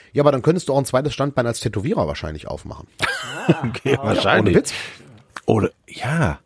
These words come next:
Speaker 3: das ist eine gute
Speaker 1: Also
Speaker 3: Idee.
Speaker 1: ich, ich, Monsterdesign, also, da muss ich sagen, da fehlt mir manchmal dann, glaub ich, ein bisschen die, die, die, die Kreativität.
Speaker 3: Hm.
Speaker 1: Wie sähe denn dein Traummonster aus, Jockel? Du hast schon gesagt, Stacheln.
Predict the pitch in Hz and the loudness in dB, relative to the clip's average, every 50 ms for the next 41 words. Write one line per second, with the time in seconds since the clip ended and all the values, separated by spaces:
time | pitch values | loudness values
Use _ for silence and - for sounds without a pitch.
0 | _ _ 95 - - 92 - 123 123 - - 135 156 170 143 101 175 - - - | _ _ -14 -8 -8 -6 -6 -4 -2 0 0 2 2 2 2 2 0 -2 -6 -10
1 | _ - - - 151 151 175 208 - - 196 175 175 143 143 151 151 156 156 135 | _ -20 -12 -2 2 2 2 2 4 2 2 2 4 4 6 6 6 4 2 2
2 | 117 131 139 139 139 135 131 151 151 165 87 104 - - 147 147 165 190 214 185 | 4 4 6 6 4 4 0 -4 -8 -8 -6 -6 0 2 4 6 6 6 4 6
3 | - 180 180 175 143 123 131 131 127 139 139 - - - 180 - 156 156 151 156 | 4 4 4 4 2 0 -4 -2 0 0 0 2 2 0 2 2 2 2 2 2
4 | 156 - - 147 131 135 131 131 135 131 120 117 127 131 127 - - 127 120 123 | 0 2 0 0 0 2 2 0 0 0 -2 -4 -4 -4 -4 -4 -6 -4 -4 -2
5 | 123 117 110 120 117 110 117 113 113 104 110 107 - - - - 104 101 98 - | -4 -2 -2 -2 -2 0 0 -2 0 0 -2 -4 -4 -6 -4 -2 0 0 0 -4
6 | - - 92 - - - - - - _ _ _ _ _ _ - _ _ _ _ | -8 -12 -12 -10 -8 -10 -10 -10 -14 _ _ _ _ _ _ -20 _ _ _ _
7 | _ _ _ _ _ _ _ _ _ - 156 139 135 123 143 202 208 196 156 147 | _ _ _ _ _ _ _ _ _ -10 0 2 2 4 6 6 6 6 6 6
8 | 147 135 - - 180 175 151 143 139 - - 117 - 165 196 - - - - - | 4 4 2 2 2 4 4 2 2 2 0 0 0 0 -2 -2 -4 -6 -6 -6
9 | - 101 - - _ _ _ _ _ _ _ _ _ _ _ _ - - - - | -8 -8 -8 -12 _ _ _ _ _ _ _ _ _ _ _ _ -20 -20 -20 -20
10 | _ _ - - - - - - 113 113 - - 170 147 143 123 - - - - | _ _ -20 -20 -20 -20 -6 -2 -2 0 0 0 0 2 2 2 2 0 0 0
11 | 127 - - 131 113 107 104 113 | 0 0 0 -2 -2 -2 -4 -8